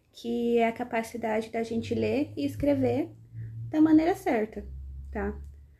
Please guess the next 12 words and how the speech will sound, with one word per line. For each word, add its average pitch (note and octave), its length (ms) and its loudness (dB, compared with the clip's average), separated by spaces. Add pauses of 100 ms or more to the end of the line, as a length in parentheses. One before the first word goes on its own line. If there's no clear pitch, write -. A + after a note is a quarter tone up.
(240)
É, G#3+ 300 -2
continuando, B3+ 1000 4
a A#3+ 80 -8
inteligência B3 760 -4
lógico-matemática, A#3+ 1160 -2 (180)
que A#3 100 -12
é A3 100 -2
a A3+ 40 -4
nossa A3+ 260 -6
capacidade B3 800 -6
de B3+ 80 -4
resolver A3 640 -2